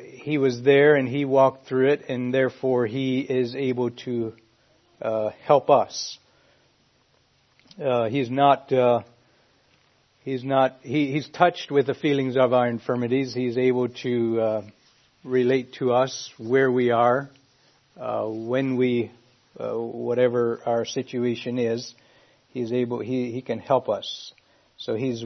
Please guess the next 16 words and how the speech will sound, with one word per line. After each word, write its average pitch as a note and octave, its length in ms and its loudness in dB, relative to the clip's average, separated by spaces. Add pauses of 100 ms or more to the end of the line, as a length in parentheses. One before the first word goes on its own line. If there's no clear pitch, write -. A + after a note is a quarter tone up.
(120)
he's, A#2 460 -8
uh, A2+ 260 2 (1300)
he's C3+ 280 -2
there. B2+ 260 6
He C3+ 400 -4 (1600)
is A#2 200 -10
able A#2+ 300 -2
to A2 260 -10 (200)
succor A2 640 -6 (180)
us. - 480 -6 (3750)
The, C3 440 6
this C3+ 320 2
word, C#3+ 720 4 (1500)
the B2 120 -2
Greek C#3+ 340 -2
word C3 560 0